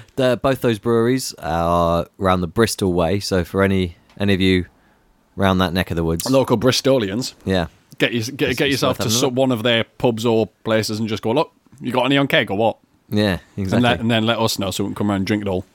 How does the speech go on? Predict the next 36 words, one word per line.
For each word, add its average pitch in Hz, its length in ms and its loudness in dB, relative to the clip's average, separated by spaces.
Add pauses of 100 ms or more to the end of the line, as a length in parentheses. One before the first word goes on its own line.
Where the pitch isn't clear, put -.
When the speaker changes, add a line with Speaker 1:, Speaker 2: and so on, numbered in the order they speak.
(180)
Speaker 1:
It 147 80 2
would 160 160 2
be 151 120 2
interesting 117 460 -2
to 101 320 2
see 104 180 0
how 92 140 4
they 87 140 0
got 87 140 -2
the 85 100 -6
lime 87 260 2
in 82 140 -2
there, 76 140 -2
though, 78 160 -2 (440)
um, 78 400 -6 (300)
as, 87 160 2
as 85 300 0
with 85 140 0
any 82 220 2
additions, 78 560 -4
because 95 300 0
there 98 160 -2
are 85 80 0
so 87 420 -2
many 87 320 0
different 82 380 -6
ways 85 280 0
of 78 100 -6
adding 82 500 -2 (800)
ingredient 87 500 0
X - 320 -4
to - 120 -6
beer 82 260 -2
Y. 78 340 -2 (320)
Speaker 2:
Yes, - 520 -2
yeah. 101 320 0